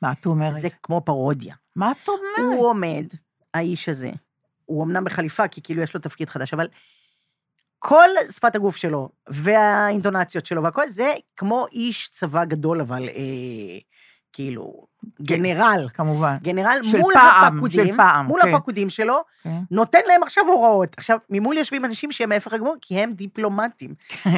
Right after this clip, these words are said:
Speaker 2: הם אפילו לא מדברים כמונו, יש להם
Speaker 1: כן.
Speaker 2: את השפה הסודית שלהם, עם
Speaker 1: לגמרי.
Speaker 2: החוקים שלהם, של איך אמורים לדבר.
Speaker 1: לגמרי.
Speaker 2: ועומד האיש הזה,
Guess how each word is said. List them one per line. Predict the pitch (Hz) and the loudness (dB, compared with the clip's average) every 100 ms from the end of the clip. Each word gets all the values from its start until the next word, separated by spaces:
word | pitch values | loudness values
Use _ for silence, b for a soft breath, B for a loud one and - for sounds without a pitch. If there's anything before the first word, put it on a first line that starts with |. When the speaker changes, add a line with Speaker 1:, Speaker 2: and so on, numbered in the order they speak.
| 160 | 2
Speaker 2:
הם | 220 | 0
אפילו | - 302 | -2 0
לא | 311 | 0
מדברים | 302 262 269 | 0 -4 -4
כמונו, | 247 311 359 175 | 2 2 2 0
יש | 196 233 | -2 0
להם | 254 | -4
Speaker 1:
כן. | 240 | -2
Speaker 2:
את | |
השפה | 214 - 196 - 277 | -4 -4 -8 -2 0
הסודית | 262 - 208 165 247 | 0 0 -2 -2 -4
שלהם, | - 190 170 220 320 | -2 0 2 4 2
עם | 294 - 160 | -2 -10 -4
Speaker 1:
לגמרי. | 165 156 156 | 0 2 2
Speaker 2:
החוקים | 143 170 277 247 | 0 -6 -6 -6
שלהם, | - 180 208 294 | -4 0 0 0
של | - 302 | -4 -4
איך | 233 - | -2 -4
אמורים | 226 214 | -4 -2
לדבר. | 202 180 165 B B | 0 -2 -4 B B
Speaker 1:
לגמרי. | 185 170 | -6 4
Speaker 2:
ועומד | 214 233 277 | 6 6 2
האיש | 226 196 | 0 -2
הזה, | 214 175 | -4 -4